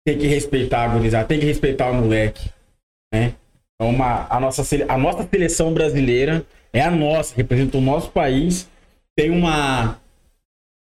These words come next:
a faixa etária de idade ainda nem é trinta anos, dá vinte e nove, vinte e oito, ainda são meninos, porém, os cara entrou dentro de campo, não sentiu o peso da amarelinha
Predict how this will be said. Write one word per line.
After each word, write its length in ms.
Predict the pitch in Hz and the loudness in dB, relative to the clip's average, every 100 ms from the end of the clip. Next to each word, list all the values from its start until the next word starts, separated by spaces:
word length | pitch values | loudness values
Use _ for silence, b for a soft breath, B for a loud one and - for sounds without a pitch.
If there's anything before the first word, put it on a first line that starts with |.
| 139 | -6
a 60 | |
faixa 300 | 131 147 143 | -2 -2 -2
etária 260 | 143 143 139 | -2 0 0
de 80 | 131 | 0
idade 340 | 135 131 135 | 0 0 2
ainda 300 | 147 151 143 | 0 2 0
nem 180 | 143 180 | 2 2
é 140 | 180 - - _ | 0 -4 -14 _
trinta 320 | 156 170 - 131 | 0 2 2 0
anos, 340 | 139 170 160 | 2 0 0
dá 140 | 143 | 0
vinte 240 | 135 151 131 | 0 -2 0
e 20 | |
nove, 260 | 131 151 135 | 0 0 0
vinte 260 | 147 156 | 0 0
e 60 | 135 | 0
oito, 360 | 147 165 - - _ _ - | 0 0 -4 -12 _ _ -4
ainda 500 | 160 160 208 226 214 | 0 2 0 0 0
são 180 | 214 208 | 0 0
meninos, 680 | 208 180 196 196 156 - - _ _ - | 2 2 2 0 -2 -4 -16 _ _ -2
porém, 640 | 196 175 165 226 208 - - _ _ - | 0 2 2 0 0 -2 -8 _ _ -6
os 180 | 139 - | -4 -4
cara 540 | - 160 170 170 - - _ | -2 0 0 -2 -4 -14 _
entrou 560 | 143 175 180 180 302 226 | 0 2 2 2 2 2
dentro 220 | 240 240 | 0 0
de 140 | 202 220 | 0 0
campo, 480 | 170 165 220 - - _ _ | 0 0 -2 -6 -14 _ _
não 360 | 156 165 190 339 | 0 2 4 2
sentiu 480 | 339 330 277 285 262 | 0 0 0 0 0
o 100 | 254 | 0
peso 420 | 196 415 233 214 | 0 2 0 0
da 180 | 202 190 | 0 0
amarelinha 800 | 190 185 165 147 175 240 247 | 0 0 0 0 0 0 -2